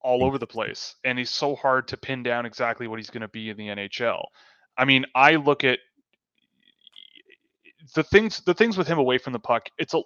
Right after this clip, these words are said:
Speaker 1: it is a lot of that positional awareness. He is a pretty smart defensive player. You know, he knows how to clog up passing lanes. He knows how to participate on defensive rushes.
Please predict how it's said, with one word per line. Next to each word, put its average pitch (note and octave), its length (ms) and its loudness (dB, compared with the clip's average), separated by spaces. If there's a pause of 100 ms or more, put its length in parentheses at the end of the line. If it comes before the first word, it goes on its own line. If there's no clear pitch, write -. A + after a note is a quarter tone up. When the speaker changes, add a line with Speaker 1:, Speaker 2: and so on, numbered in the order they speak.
Speaker 1:
it D#3 100 4
is E3 200 6
a D3+ 40 4
lot C3 240 4
of A#2 80 -6
that A#2+ 220 0
positional A2+ 540 -6
awareness. G#2 380 -8
He F3 120 2
is E3 100 4
a C#3 80 2
pretty C3 240 -6
smart A2+ 440 -6
defensive A2+ 460 -8
player. - 300 -4 (360)
You B2+ 80 -4
know, A2+ 100 0
he A#2+ 100 -4
knows B2 320 2
how C3 120 4
to B2 80 2
clog A#2 320 0
up A2+ 120 -6
passing A2 360 -2
lanes. G#2+ 300 -6
He A#2+ 100 -10
knows A2 220 -4
how A2+ 80 -2
to A2 80 -6
participate A#2 540 -8
on G#2+ 100 -6
defensive G#2+ 460 -12
rushes. G2+ 440 -6